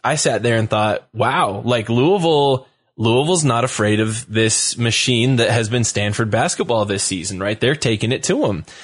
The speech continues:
Um, and I don't know if it was, uh,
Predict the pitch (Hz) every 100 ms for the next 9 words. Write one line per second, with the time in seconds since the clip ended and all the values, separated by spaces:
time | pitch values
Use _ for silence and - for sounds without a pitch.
0 | - - - - 127 123 120 117 - _
1 | _ _ _ _ _ - 123 120 131 190
2 | 202 180 165 131 135 113 - - - -
3 | 120 110 107 107